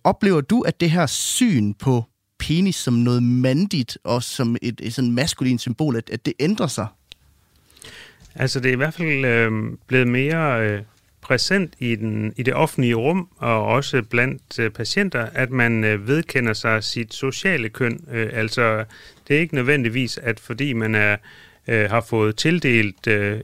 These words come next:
Speaker 2: en kønsbetegnelse som dreng ved fødslen, at man bliver ved med at holde fast i, at man så er en mand resten af livet.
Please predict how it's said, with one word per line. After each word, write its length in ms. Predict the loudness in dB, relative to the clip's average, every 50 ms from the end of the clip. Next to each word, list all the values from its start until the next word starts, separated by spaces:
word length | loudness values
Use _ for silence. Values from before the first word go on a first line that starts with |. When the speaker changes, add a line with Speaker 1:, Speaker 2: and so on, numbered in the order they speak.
| -8 _ -2
Speaker 2:
en 240 | 0 0 0 -2
kønsbetegnelse 880 | -2 0 0 0 0 0 -2 -4 -4 0 0 2 2 2 0 -2 -4 -6
som 220 | -4 -4 -4 -4 -2
dreng 380 | 0 0 0 0 -2 -4 -6
ved 80 | -8 -6
fødslen, 500 | -2 -2 -2 -2 -2 -2 -4 -2 -2 -2
at 260 | -2 -2 -4 -4 -2
man 180 | -2 -2 0 0
bliver 160 | 0 0 2
ved 120 | 2 0
med 120 | 0 0 0
at 60 | 0
holde 160 | -2 -4 -4
fast 360 | -2 -2 -2 -2 -2 -4 -6
i, 140 | -8 -8 -6
at 140 | -8 -8 -6
man 180 | -4 -4 -4 -2
så 100 | -2 0
er 120 | 0 0
en 100 | 2 2
mand 240 | 0 0 0 -2 -2
resten 500 | -2 -2 -2 -2 -4 -6 -8 -8 -8 -8 -6
af 160 | -6 -4 -2
livet. 360 | -2 0 0 -2 -2 -4 -8